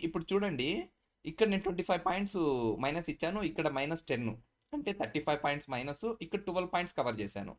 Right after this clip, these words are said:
మీరు ఇక్కడ చూపిస్తాను Excel షీట్‌లో. ఇప్పటికీ నేను సెవెంటీన్ ఫిఫ్టీ సింగిల్ లాట్ మీద లాస్ ఉన్నా, అంటే త్రీ పాయింట్ ఫైవ్ లాస్‌లో ఉన్నా.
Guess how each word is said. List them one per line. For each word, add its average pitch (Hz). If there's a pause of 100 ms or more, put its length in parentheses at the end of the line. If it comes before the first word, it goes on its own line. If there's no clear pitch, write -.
మీరు 120
ఇక్కడ 101
చూపిస్తాను 101
Excel 101
షీట్‌లో. - (1080)
ఇప్పటికీ 226
నేను 214
సెవెంటీన్ 175
ఫిఫ్టీ 170
సింగిల్ 175
లాట్ 170
మీద 175
లాస్ 151
ఉన్నా, 120
అంటే 113
త్రీ 147 (100)
పాయింట్ 143
ఫైవ్ 113
లాస్‌లో 120
ఉన్నా. 101